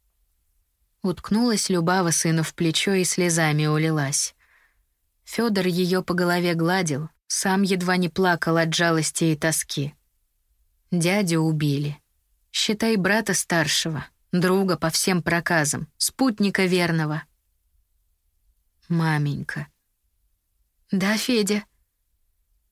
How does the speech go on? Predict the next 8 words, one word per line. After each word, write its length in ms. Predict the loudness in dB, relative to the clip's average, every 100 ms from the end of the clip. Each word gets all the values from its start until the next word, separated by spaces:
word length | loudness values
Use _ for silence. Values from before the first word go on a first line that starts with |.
| _ _ _ -4
Ой, 200 | -2 -2
как 240 | -2 -2
не 120 | -2 0
хотелось 540 | -2 0 0 0 0
Фёдору 460 | -2 0 0 0 0
те 180 | 0
слова 400 | 0 2 2 2
говорить. 600 | 0 0 0 -2 -4 -6